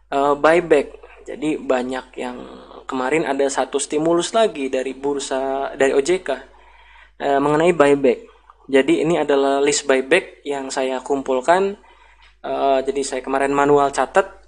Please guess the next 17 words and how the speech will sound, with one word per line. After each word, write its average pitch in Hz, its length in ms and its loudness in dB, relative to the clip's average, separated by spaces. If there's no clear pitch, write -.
list 135 240 0
buyback 135 440 2
itu 143 200 2
ada 139 160 2
B 135 160 0
N 135 200 0
I, 170 200 2
ada 139 160 2
ral, 156 240 4
segala 135 400 -2
macam, 160 400 -6
dan 131 480 -4
total 135 320 4
dananya, 147 800 -2
pakai 147 320 -2
broker 139 360 0
apa, 170 640 2